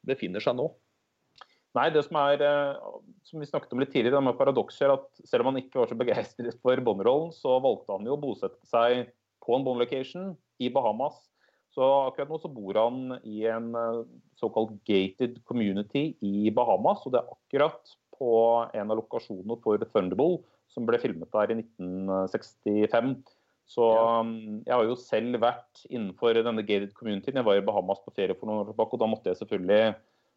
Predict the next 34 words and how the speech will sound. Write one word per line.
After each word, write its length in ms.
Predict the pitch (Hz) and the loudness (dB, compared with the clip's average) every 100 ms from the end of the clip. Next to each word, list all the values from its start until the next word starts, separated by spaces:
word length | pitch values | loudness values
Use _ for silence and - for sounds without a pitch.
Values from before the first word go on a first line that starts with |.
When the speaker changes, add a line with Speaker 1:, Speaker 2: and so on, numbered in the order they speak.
| _ | _
Speaker 2:
se 120 | - | -4
om 80 | 104 | -2
jeg 140 | 101 | -2
kunne, 300 | - 104 104 107 107 104 | -2 0 2 4 4 2
um, 260 | 101 98 90 _ _ _ | 0 -6 -10 _ _ _
få 60 | 110 | 0
en 60 | 107 | 0
liten, 360 | 101 110 107 | -2 -4 -2
eh, 240 | 104 104 101 | 0 0 -2
s-, 160 | - - - | -6 -20 -10
sniktitt 720 | - 131 - 139 143 - - | 0 0 2 -2 -2 -10 -8
inn 140 | 117 110 | -4 -2
i 40 | |
det 100 | 110 120 | 2 2
området 760 | 107 95 92 107 107 101 104 | 4 0 2 4 4 2 2
der 200 | 101 95 | 2 2
hvor 120 | 95 107 | 2 0
han, 40 | 107 | 2
Speaker 1:
Ja, 80 | |
ja. 240 | 147 104 101 | 2 2 0
Speaker 2:
eh, 60 | 104 | -2
bor. 180 | 120 143 160 _ _ _ _ _ | -2 -2 -2 _ _ _ _ _
Eh, 640 | 113 113 113 113 113 113 113 | 0 2 4 2 2 0 -4
så, 320 | 113 - 117 110 110 | -8 -2 2 4 6
eh, 460 | 110 110 110 113 | 4 2 -2 -6
og 80 | 123 | -4
det, 120 | 165 196 147 117 113 | -2 -2 -4 -8 -14
selv 160 | - 110 | -2 -2
om 60 | |
man 420 | 110 110 110 107 107 | 0 -2 -4 -8 -8
ikke 220 | - 110 | -8 -8
bor 160 | 98 | -4
der, 160 | 101 127 | 2 2
så 320 | 127 120 110 | 2 2 2